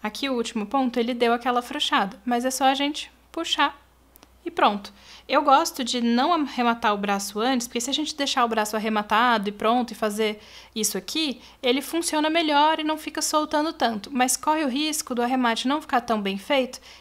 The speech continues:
e ele terminar ficando assim. E aí ele cria uma alça aqui bem grande, que depois não é tão legal. E aí eu gosto de deixar pra arrematar só depois, no final de tudo. Então, a princípio, eu vou deixar esse fio aqui enroladinho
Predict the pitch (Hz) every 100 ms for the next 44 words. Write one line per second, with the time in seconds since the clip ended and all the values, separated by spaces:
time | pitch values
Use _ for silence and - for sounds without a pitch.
0 | _ 247 247 269 262 240 247 - 262 254
1 | 262 277 - 226 214 - - - - 226
2 | 220 226 254 254 240 240 233 240 240 240
3 | 240 247 233 214 233 233 233 233 247 208
4 | 240 269 226 226 269 240 214 - - _
5 | - 233 240 254 233 240 262 247 254 254
6 | 247 214 208 - _ - - _ - 208
7 | 202 196 220 233 - _ _ _ - 214
8 | 208 214 220 214 220 208 220 214 220 214
9 | 226 262 - - 254 262 294 240 247 254
10 | 254 254 233 240 277 - 302 269 196 190
11 | - - - 220 240 240 240 254 247 254
12 | 262 294 254 226 214 233 220 214 240 -
13 | 226 202 202 - 294 277 - - - 240
14 | 240 247 262 233 254 277 233